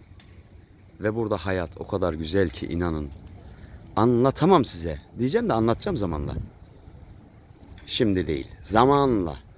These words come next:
Kocaman bir gemi gelmiş ya. Oo, kaç katlı bakalım? Bir, iki, üç, dört, beş, altı, yedi. Hadi bir de üstünü sağlayalım, sekiz. Havuzu bile var diyorlar ha. Ona göre.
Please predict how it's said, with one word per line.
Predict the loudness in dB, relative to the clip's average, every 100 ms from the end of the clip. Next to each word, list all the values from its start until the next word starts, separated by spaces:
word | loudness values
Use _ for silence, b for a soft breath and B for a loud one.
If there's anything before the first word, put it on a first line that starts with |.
| -20 -20 -20 -14
Kocaman | -4 -2 0 0
bir |
gemi | 0 0 0
gelmiş | -2 -2 -6
ya. | -10
Oo, | -6 -4 -4 -2 -2
kaç | 0 -2
katlı | -2 -4
bakalım? | -2 2 0 0 B B B
Bir, | 0 0 2 2
iki, | 0 0 0 2
üç, | 0 -2 -4 2
dört, | 2 2 -2 -4
beş, | -4 -4 -6
altı, | -4 -4 -4
yedi. | -2 -2 -4 -8 B B B B B -16 -16 -16 -16 0
Hadi | 2 4
bir | 2
de |
üstünü | 0 0 -2
sağlayalım, | 0 0
sekiz. | -2 -6 -6 -8 -12 -16 -20 -20 -20 -6
Havuzu | -2 0 0
bile | 2 2
var | 0 -2
diyorlar | -4 -2 -2
ha. | -4 -6 -12 -20 -20 -20 -20 -20 -18 -18 -18 -20 -12
Ona | -4 -2
göre. | 0 -2